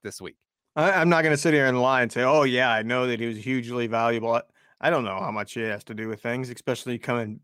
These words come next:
Speaker 2: you know, first week back. He's probably trying to get up to speed 'cause I'm sure there's been some changes to the playbook and things like that. But, yeah, I mean, he's a wildly popular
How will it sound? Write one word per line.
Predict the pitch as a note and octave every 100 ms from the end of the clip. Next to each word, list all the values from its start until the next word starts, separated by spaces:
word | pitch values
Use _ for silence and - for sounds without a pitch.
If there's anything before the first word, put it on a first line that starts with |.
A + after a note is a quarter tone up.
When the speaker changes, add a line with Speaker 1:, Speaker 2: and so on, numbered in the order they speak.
| _
Speaker 2:
you | A#2+
know, | A2+
first | - B2+ G#2+
week | A#2 G#2+
back. | B2 C3 -
He's | G#2
probably | B2 A#2
trying | G#2+ A2+
to | A2
get | A#2
up | A2+
to | -
speed | - C3+ C3 B2 -
'cause | -
I'm | A2+ G2+
sure | B2+
there's | A#2 G#2+
been | A#2 A2
some | - B2 B2
changes | - A2 A2 A2+ - _ _ _ _
to | C3
the | B2
playbook | B2+ A#2+ A#2 -
and | A2+
things | A#2 A2
like | A2+ G#2+
that. | B2 D3+
But, | A2+ - _ _ _ _ -
yeah, | C3+ C#3+
I | F#2+
mean, | G#2 G#2+ G#2+ A2 - -
he's | B2 B2 A2+ C3+ -
a | C3 A#2 A#2+ -
wildly | A2+ A2+ A#2+ D#3 D#3 C3+ C#3
popular | B2+ B2+ B2 - A2+ A2+ F3+